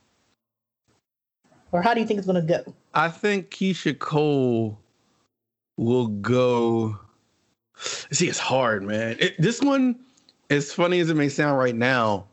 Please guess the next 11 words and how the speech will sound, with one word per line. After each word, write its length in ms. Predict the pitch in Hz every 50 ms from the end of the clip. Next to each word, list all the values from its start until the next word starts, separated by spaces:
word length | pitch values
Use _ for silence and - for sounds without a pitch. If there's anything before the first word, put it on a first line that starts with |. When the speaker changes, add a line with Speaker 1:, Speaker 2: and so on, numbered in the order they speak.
| _ _ _ _
Speaker 2:
<clears throat> 260 | _ _ _ _ -
I 300 | - 165 151 131 - 127
think 160 | 127 - 190 175
it's 80 | 151
gonna 160 | 147 151 143
be 200 | 123 117 113 104
close. 720 | 98 - - - 135 139 127 120 110 - - - - - - _ _ _ _ _ _ _ _ _ _ _ _ _ _ _ _ _ _ _ _ _ _ _ _ _ _ _ _ _ -
I 100 | - 127 135
think 300 | 160 175 180 180 165 165
Ashanti 500 | 143 143 - 170 156 156 147 - 156 143
might 380 | 135 131 127 117 113 113 -